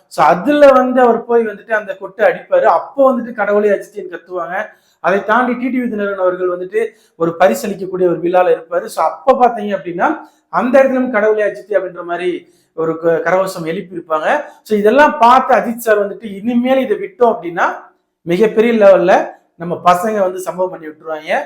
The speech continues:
So இதை வந்து இதோட நிறுத்தணும்னு முடிவு பண்ணிட்டாரு. அதனாலதான் முந்தா நேத்து சென்னை வந்தாரு. வந்த முதல் வேலையா நேத்து வந்து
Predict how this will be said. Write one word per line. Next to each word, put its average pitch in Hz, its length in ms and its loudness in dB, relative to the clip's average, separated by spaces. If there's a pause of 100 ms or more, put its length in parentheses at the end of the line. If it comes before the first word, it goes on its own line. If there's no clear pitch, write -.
(220)
So 160 160 -10
இதை 165 160 0
வந்து 214 100 -2
இதோட 190 280 0
நிறுத்தணும்னு 240 480 -2
முடிவு 180 360 -10
பண்ணிட்டாரு. 170 500 -4 (400)
அதனாலதான் 185 520 2
முந்தா 196 220 -2
நேத்து 220 220 -4
சென்னை 208 500 -8
வந்தாரு. 202 560 0 (360)
வந்த 294 500 4
முதல் 233 380 4
வேலையா 214 460 2
நேத்து 208 420 -10
வந்து 170 520 -10